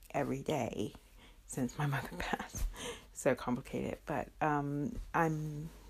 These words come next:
slowly coming out of the mourning period, you could say. But I do miss her. I, I'm, we had a very special time, and I am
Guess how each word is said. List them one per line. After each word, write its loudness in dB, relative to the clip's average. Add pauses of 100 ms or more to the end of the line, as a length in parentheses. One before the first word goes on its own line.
(100)
slowly 8 (100)
coming 4
out 0
of 4
the 2
mourning 2
period, -2
you -2
could -8
say. -4 (540)
But 2
I 4 (160)
do 4
miss 0
her. -8
I, -4
I'm, -2
we 0
had -2
a -2 (500)
very 12
special 0
time, -4
and 0
I 0
am -2